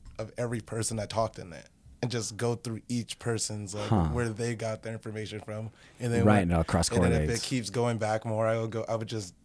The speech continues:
Speaker 1: delve deeper and deeper and deeper.
Speaker 2: What do you think about Doctor Green?
Speaker 1: Doctor Green.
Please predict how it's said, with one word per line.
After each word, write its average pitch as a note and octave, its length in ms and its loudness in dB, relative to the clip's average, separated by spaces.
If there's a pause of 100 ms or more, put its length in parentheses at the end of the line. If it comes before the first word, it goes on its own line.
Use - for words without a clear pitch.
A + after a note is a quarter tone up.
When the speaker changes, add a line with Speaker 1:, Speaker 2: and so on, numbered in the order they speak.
Speaker 1:
delve A2+ 340 0
deeper A2+ 280 -8
and G#2+ 100 -10
deeper A2+ 240 -6
and G#2+ 100 -8
deeper. A2 340 -6
Speaker 2:
What - 520 -12
do A#2+ 60 4
you B2+ 40 6
think G#3 140 6
about F3+ 160 6
Doctor G3 260 4
Green? D#2 400 -2 (800)
Speaker 1:
Doctor A2 400 -4
Green. G2 460 -8